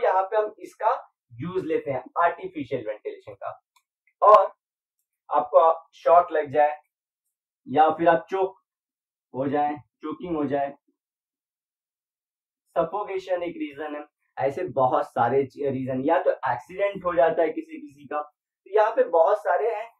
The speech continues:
रीजन जिसकी वजह से आपकी जो बोलते हैं ना ब्रीदिंग हैम्पन हो जाती है,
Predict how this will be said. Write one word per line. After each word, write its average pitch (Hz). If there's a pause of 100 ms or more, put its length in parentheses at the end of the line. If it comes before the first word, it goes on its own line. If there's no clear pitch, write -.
(140)
रीजन 220
जिसकी 381
वजह 269
से 240 (200)
आपकी - (260)
जो 139
बोलते 220
हैं 247
ना 170
ब्रीदिंग 208
हैम्पन 185
हो -
जाती 131
है, 101